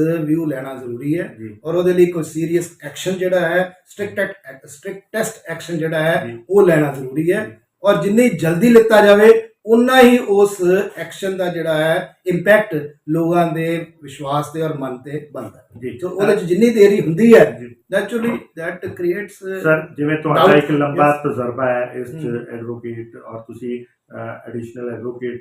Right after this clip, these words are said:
Speaker 2: ਜਨਰਲ ਦੇ ਤੌਰ ਤੇ ਵੀ ਕੰਮ ਕਰਦੇ ਰਹੇ ਹੋ। ਕੀ ਤੁਹਾਨੂੰ ਲ-, ਲੱਗਦਾ ਕਿ ਕਦੀ ਏਦਾਂ ਦਾ ਕੁਛ ਹੋਇਆ? ਕਿਉਂਕਿ ਕਹਿੰਦੇ ਆ ਕਿ, ਅ, ਜੱਜਿਸ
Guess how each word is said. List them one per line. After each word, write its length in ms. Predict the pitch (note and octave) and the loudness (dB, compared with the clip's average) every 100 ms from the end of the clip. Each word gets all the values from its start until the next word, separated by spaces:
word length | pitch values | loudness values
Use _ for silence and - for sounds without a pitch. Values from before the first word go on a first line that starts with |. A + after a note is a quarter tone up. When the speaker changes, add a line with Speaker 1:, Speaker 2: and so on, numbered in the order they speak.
| - | -12
Speaker 2:
ਜਨਰਲ 420 | A#2 A#2+ A#2+ B2 | -12 -10 -10 -10
ਦੇ 60 | A#2+ | -12
ਤੌਰ 240 | A#2 A2 | -14 -14
ਤੇ 140 | - A2+ | -14 -12
ਵੀ 140 | A#2 | -12
ਕੰਮ 260 | A#2 A2 A2 | -12 -16 -16
ਕਰਦੇ 340 | A#2 G#2+ A2+ | -18 -14 -12
ਰਹੇ 180 | A2 A2 | -10 -10
ਹੋ। 160 | - - _ _ | -14 -18 _ _
ਕੀ 120 | E3+ | -14
ਤੁਹਾਨੂੰ 440 | F#3+ E3 D#3+ D#3 - | -10 -8 -8 -12 -12
ਲ-, 240 | C3 B2 | -10 -6
ਲੱਗਦਾ 300 | B2 B2 F#3 | -6 -8 -12
ਕਿ 160 | F3+ - | -12 -10
ਕਦੀ 280 | D3+ D3+ D#3 | -6 -4 -4
ਏਦਾਂ 260 | C#3 C#3+ | -6 -8
ਦਾ 80 | D#3 | -8
ਕੁਛ 160 | D3+ D3+ A#2+ | -10 -12 -10
ਹੋਇਆ? 280 | A#2 D3+ - _ _ - | -8 -8 -10 _ _ -12
ਕਿਉਂਕਿ 220 | D3 D#3 | -10 -8
ਕਹਿੰਦੇ 240 | D#3+ E3 | -10 -8
ਆ 40 | F3 | -6
ਕਿ, 300 | F3 E3 - C3 | -4 -4 -4 -8
ਅ, 20 | |
ਜੱਜਿਸ 480 | B2 B2 C#3 D3+ | -6 -6 -2 -2